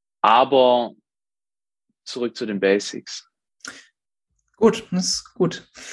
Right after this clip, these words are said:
Speaker 2: Ähm, was sind denn Assistenz-, Assistenzübungen, die jeder Sportler zur Verletzungsprävention machen kann? Jetzt gerade vorhin hat man schon mal gehabt mit Außenrotation, solche Sachen.
Speaker 1: Mhm.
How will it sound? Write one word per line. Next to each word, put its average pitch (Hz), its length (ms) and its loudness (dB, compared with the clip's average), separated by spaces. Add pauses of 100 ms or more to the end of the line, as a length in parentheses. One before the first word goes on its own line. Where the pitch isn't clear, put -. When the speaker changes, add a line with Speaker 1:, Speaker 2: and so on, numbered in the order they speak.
(200)
Speaker 2:
Ähm, 165 420 4
was 165 160 2
sind 233 100 6
denn 240 80 8
Assistenz-, 214 760 0
Assistenzübungen, 180 960 -2
die 165 80 -6
jeder 185 220 0
Sportler 175 460 0
zur 170 140 -8
Verletzungsprävention 160 1000 -2
machen 147 280 -4
kann? 143 380 0 (100)
Jetzt - 160 -10
gerade 147 200 0
vorhin 165 200 2
hat 165 120 0
man 160 100 -6
schon 160 140 -4
mal 156 100 -4
gehabt 156 220 -2
mit 151 120 -4
Außenrotation, 180 800 -2
solche 180 260 -4
Sachen. 180 360 -4 (1500)
Speaker 1:
Mhm. 107 380 -16